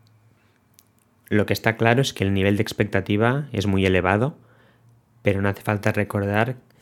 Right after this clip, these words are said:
que eso es un arma de doble filo, y más en la época de redes sociales en la que vivimos hoy en día, ¿no?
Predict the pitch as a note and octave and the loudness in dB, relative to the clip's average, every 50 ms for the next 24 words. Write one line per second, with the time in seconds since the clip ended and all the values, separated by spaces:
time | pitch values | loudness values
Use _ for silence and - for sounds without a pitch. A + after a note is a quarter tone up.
0 | _ _ _ _ _ _ - - G#2+ A2+ A2+ G#2+ - A#2 G#2+ G#2 G#2+ G#2 G2+ G2+ | _ _ _ _ _ _ -2 -2 2 2 0 2 2 2 4 4 4 4 2 2
1 | G2+ G2+ F#2+ G2+ G2+ G2+ G2 - - G#2 G2+ G#2 A2 A#2+ B2+ B2 - - - _ | 2 2 2 2 2 2 0 0 0 2 2 4 2 2 0 -4 -10 -20 -20 _
2 | _ _ _ - G2 G2+ G2+ G2 - A2 G#2+ G2+ G2 F#2+ - A2 G#2 A2+ G#2+ G2+ | _ _ _ -4 -2 -2 -2 -2 0 0 2 2 2 2 0 0 2 2 2 2
3 | G2+ G2 G2+ G2+ F#2+ G#2 - - G#2+ G2+ - G#2+ G#2 G#2+ G#2+ - A#2 G#2+ G#2 G2 | 0 0 0 -2 -2 -2 0 0 0 2 4 4 4 4 4 4 2 2 2 2
4 | - G2+ F#2+ F#2+ F#2+ G2+ G2+ G2+ G#2 G2+ G2 G#2 F#2+ F#2+ F#2 F2+ F2 F2+ F2 F2 | 2 2 2 2 2 2 2 2 0 2 2 2 2 2 0 0 -2 -2 -2 -2
5 | F2 F2 G2 A2+ | -2 0 0 -2